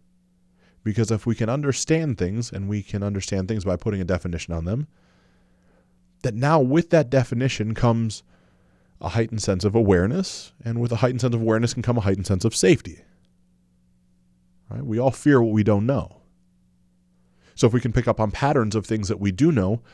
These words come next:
then that makes us feel more stable as people. I'm thinking about your life right now as I'm speaking to you.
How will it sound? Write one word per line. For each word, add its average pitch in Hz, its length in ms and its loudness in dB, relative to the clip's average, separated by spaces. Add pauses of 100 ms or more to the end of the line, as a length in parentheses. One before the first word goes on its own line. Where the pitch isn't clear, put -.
(200)
then 123 140 -2
that 117 120 -4
makes 123 240 -2
us 127 80 -2
feel 120 220 -2
more 113 180 0
stable 110 400 2
as 107 80 0
people. - 400 -6 (1300)
I'm 110 80 -2
thinking 123 160 4
about 117 180 4
your 135 200 0
life 127 360 0
right 131 140 4
now 175 160 2
as 101 80 4
I'm 110 100 2
speaking 165 320 -2
to 92 60 0
you. 90 160 0